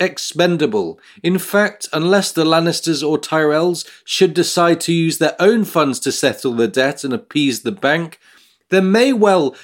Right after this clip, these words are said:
be more trouble to come from those quarters in the long term.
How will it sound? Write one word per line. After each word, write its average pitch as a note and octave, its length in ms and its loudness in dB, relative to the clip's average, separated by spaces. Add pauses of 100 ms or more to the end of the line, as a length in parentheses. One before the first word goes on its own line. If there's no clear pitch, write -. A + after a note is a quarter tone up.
(100)
be D#3+ 160 4
more F#3 320 4
trouble F3 400 2
to E3+ 140 -2
come B2 460 -2 (200)
from D3+ 300 -2
those E3 300 2
quarters C3+ 800 0 (160)
in C3+ 220 2
the A#2+ 120 0
long A#2 340 0
term. G2 520 -4